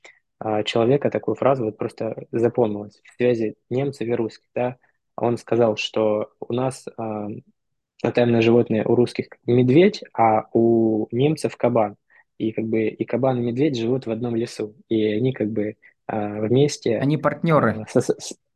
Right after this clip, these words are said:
Speaker 1: они партнеры, да, они сосуществуют.
Speaker 2: Мгм.
Speaker 1: Вот, как бы в, в,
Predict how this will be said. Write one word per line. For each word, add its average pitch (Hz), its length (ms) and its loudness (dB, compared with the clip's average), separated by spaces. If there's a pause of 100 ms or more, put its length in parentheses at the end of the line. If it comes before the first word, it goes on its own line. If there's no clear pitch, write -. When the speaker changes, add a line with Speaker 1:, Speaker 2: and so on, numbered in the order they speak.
Speaker 1:
они 135 200 4
партнеры, 135 480 2
да, 113 140 4
они 123 200 0
сосуществуют. 120 880 -4 (540)
Speaker 2:
Мгм. 117 200 -8
Speaker 1:
Вот, 107 260 -4
как 107 160 -8
бы 107 140 -4
в, 110 220 -4 (100)
в, 113 200 -8